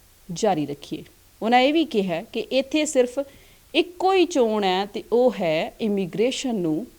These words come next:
ਜਾਰੀ ਰੱਖਣਾ। ਇੱਥੇ ਇਹ ਦੱਸਣਾ ਬਣਦਾ ਹੈ ਕਿ ਸਾਲ ਦੋ ਹਜ਼ਾਰ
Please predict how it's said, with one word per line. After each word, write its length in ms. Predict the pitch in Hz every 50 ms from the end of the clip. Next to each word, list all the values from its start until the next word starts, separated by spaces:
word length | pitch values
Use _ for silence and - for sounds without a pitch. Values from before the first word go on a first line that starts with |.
| - _ - - _ _ _ _ _ -
ਜਾਰੀ 360 | 185 165 190 175 - 147 139
ਰੱਖਣਾ। 300 | 135 147 - - 208 - - - - - - - - - - _ _ -
ਇੱਥੇ 280 | 214 220 220 277 277
ਇਹ 60 | 277
ਦੱਸਣਾ 320 | 208 233 226 - 262 269 262
ਬਣਦਾ 360 | 240 240 214 202 196 233 240
ਹੈ 100 | 226 233
ਕਿ 160 | 226 - 254 240
ਸਾਲ 340 | - - 208 185 196 202
ਦੋ 180 | 196 180 180 175
ਹਜ਼ਾਰ 260 | 185 185 185 208 190